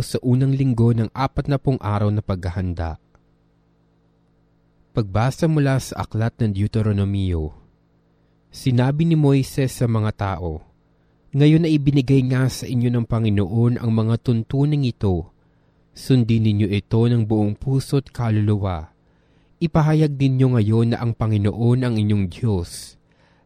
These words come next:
Lalakad kayo ayon sa kanyang daan, susundin ang kanyang mga tuntunin at didinggin ang kanyang tinig.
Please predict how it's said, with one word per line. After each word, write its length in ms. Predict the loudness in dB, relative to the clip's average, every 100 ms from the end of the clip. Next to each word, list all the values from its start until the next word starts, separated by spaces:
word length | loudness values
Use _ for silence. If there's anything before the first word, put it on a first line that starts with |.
| -4
Lalakad 480 | -2 0 -2 -4 -6
kayo 320 | -4 -2 -2
ayon 320 | -2 -2 -2
sa 160 | -4 -6
kanyang 400 | -4 -2 -2 -2
daan, 400 | -2 -2 -4 -4 -10 _ _ _ -16
susundin 720 | -2 -2 0 0 0 0 0
ang 60 | 0
kanyang 400 | 0 2 0 0
mga 100 | -2
tuntunin 800 | -2 -4 -2 0 0 0 -2 -4 -8 _
at 240 | -8 -6
didinggin 800 | -2 -2 0 0 0 0 0 0
ang 160 | -2 -6
kanyang 480 | -2 -2 0 -2 -2
tinig. 560 | -4 -2 -2 -4 -8